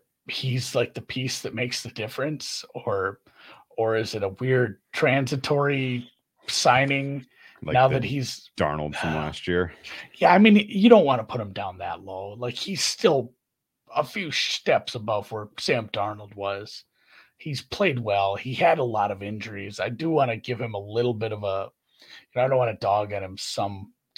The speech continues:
Speaker 1: completely. He did fight some injuries off. But, man, I'm,
Speaker 2: He
Speaker 1: I'm
Speaker 2: forced
Speaker 1: struggling.
Speaker 2: playing through them in a way that kept the Browns from making the playoffs.
Speaker 1: No, essentially, yeah. He,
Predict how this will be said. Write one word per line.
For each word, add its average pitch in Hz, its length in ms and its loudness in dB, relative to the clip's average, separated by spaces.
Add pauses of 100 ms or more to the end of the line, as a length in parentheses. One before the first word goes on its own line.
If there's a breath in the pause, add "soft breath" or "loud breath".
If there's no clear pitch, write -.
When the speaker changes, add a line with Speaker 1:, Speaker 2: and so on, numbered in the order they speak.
(120)
Speaker 1:
completely. 117 680 -6
He 127 200 -6
did 135 200 -8
fight 123 360 -2
some 113 160 -8
injuries 107 400 -10
off. 101 400 -2 (880)
But, - 160 -2
man, 117 340 2
I'm, 113 440 -2 (340)
Speaker 2:
He 113 80 4
Speaker 1:
I'm 113 40 2
Speaker 2:
forced 147 420 8
Speaker 1:
struggling. 107 180 -10
Speaker 2:
playing 127 320 8
through 107 300 2
them 82 200 2
in 78 80 -2
a 78 60 -2
way 80 160 0
that 76 180 -4
kept - 260 0
the - 60 -8
Browns 82 320 2
from 76 140 -8
making 71 220 -8
the 62 60 -14
playoffs. - 600 -6
Speaker 1:
No, 254 200 10
essentially, 214 580 0
yeah. 185 160 6
He, 143 200 -6